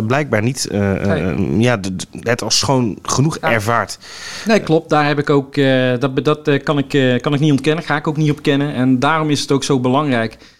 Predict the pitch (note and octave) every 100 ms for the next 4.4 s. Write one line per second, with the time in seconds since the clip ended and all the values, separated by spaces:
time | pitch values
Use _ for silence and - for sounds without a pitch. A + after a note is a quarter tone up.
0 | _ _ B2+ B2+ C3 C3 E3+ D#3 D3 D#3
1 | D3+ D3 C3 C3 D3 C3 G#2 - B2 -
2 | - F3 F3 - - C#3 C#3 B2+ C3+ C#3
3 | - C#3 C3+ B2+ A#2+ B2 C3 B2+ B2+ B2
4 | A#2+ B2+ A#2+ A#2+